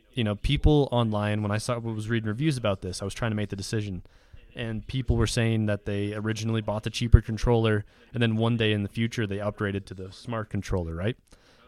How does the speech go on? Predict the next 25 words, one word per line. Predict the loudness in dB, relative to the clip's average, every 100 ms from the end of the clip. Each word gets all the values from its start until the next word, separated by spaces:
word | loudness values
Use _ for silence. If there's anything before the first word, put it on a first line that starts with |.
| 0
And | 2
I |
was | 4
thinking | 2 2 2
that | 4
we | 4
would | 4
just | 0
get | -4
the | -4
normal | -6 -6
controller, | -8 -6 -6 -4
but | -6 -2
people | 2 6
who | 6
get | 6 2
the | -2
smart | -2 0 0
controller | -2 -2 -2 -2
say | -2 -2 -2 -6 -16 _ _ -14 -8
that | -6
they | -4 -4
can't | -4 -2 0 -2 -6 -12 -6
imagine | -2 0 0 -2 -2 -4 -4 -2
going | 0 0 -2